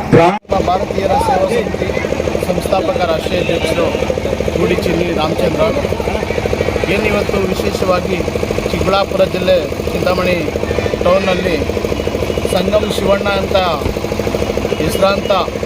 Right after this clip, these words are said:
Speaker 2: ಒಂದು ದೀನ, ದೀನದಲಿತರ ನಾಯ-, ನಾಯಕರು, ಆ, ಮತ್ತು, ಆ, ಎಲ್ಲ ಸಮುದಾಯಗಳ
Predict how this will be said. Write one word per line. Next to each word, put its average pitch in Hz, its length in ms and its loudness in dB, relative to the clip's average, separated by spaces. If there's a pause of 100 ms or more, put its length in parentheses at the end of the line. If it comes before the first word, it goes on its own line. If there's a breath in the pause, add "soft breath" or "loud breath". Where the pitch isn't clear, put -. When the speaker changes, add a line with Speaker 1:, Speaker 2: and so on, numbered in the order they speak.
(280)
Speaker 2:
ಒಂದು 175 400 0
ದೀನ, 190 160 2 (320)
ದೀನದಲಿತರ 185 600 0
ನಾಯ-, 170 840 2
ನಾಯಕರು, 180 720 0 (300)
ಆ, 170 40 4
ಮತ್ತು, 170 320 2 (500)
ಆ, 156 320 2 (140)
ಎಲ್ಲ 196 220 4 (300)
ಸಮುದಾಯಗಳ 190 520 2